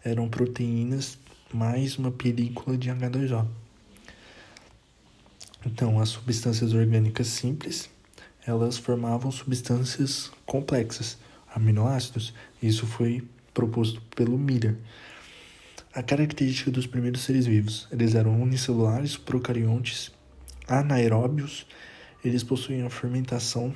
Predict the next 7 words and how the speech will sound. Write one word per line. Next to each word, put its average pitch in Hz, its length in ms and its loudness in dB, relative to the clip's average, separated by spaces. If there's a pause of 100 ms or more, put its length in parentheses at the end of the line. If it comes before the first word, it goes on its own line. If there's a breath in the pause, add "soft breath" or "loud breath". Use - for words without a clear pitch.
(100)
eles 113 140 -2
faziam 117 300 2
fermentação, 117 720 -2 (460 loud breath)
e 127 60 2
eles 127 300 4
eram 127 340 0
heterótrofos, 123 920 -4